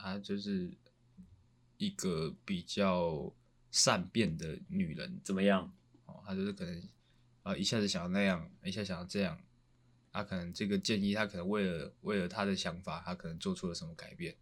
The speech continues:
Speaker 1: 然后他说：“哦，我现在不喜欢这样子了，我喜欢怎样怎样。”
Speaker 2: 哦。
Speaker 1: 哦，他有一句经典的台词叫做：“哇，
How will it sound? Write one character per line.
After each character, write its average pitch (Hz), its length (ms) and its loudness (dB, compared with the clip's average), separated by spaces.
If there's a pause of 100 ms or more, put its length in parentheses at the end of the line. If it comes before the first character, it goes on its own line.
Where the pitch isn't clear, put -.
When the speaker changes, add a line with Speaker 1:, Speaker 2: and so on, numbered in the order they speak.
Speaker 1:
然 - 80 -12
后 87 80 -14
他 90 60 -12
说 - 160 -2
：“哦， 202 140 0
我 - 120 -6
现 135 140 -2
在 143 60 -2
不 143 100 -2
喜 - 160 2
欢 95 260 -2
这 104 80 0
样 90 140 0
子 82 120 -10
了， - 140 -12 (300)
我 101 100 -2
喜 90 140 -4
欢 87 160 -4
怎 85 100 -6
样 82 160 -6
怎 87 120 -14
样。” - 120 -20 (100)
Speaker 2:
哦。 127 840 8
Speaker 1:
哦， - 40 -4
他 117 120 0
有 107 100 4
一 90 80 2
句 104 140 0
经 117 280 2
典 107 160 2
的 80 80 -2
台 90 220 -2
词 - 160 -4
叫 - 100 2
做 190 180 -4
：“哇， 202 280 4